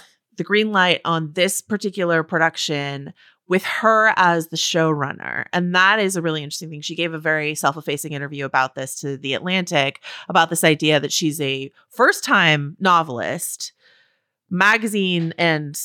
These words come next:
you know, New York Times writer, not experience, no hands-on experience with television, show running a show.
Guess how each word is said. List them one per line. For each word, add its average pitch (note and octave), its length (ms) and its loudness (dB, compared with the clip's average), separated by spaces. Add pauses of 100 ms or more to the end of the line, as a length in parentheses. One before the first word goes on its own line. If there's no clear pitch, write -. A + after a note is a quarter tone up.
you D#3+ 120 -4
know, C#3 240 -2 (180)
New F3+ 100 -2
York D#3 140 2
Times E3 260 -4
writer, D#3+ 640 -2 (720)
not A3 580 2 (280)
experience, F#3 840 0
no G#3+ 260 2
hands-on F#3+ 520 -2
experience D3+ 380 -8
with C#3+ 100 -10
television, C3+ 840 -4
show D#3 240 4
running C3 320 -2
a C#3 40 -10
show. - 400 -6